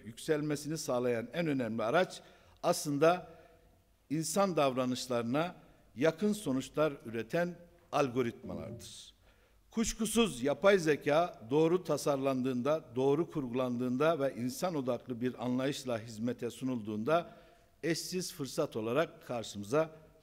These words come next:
çıkmaktadır. Yapay zekaya dayalı teknolojilerin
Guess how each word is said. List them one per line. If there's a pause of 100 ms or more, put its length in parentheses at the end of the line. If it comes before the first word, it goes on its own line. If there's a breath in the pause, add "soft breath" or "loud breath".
(100)
çıkmaktadır. (840 soft breath)
Yapay
zekaya
dayalı
teknolojilerin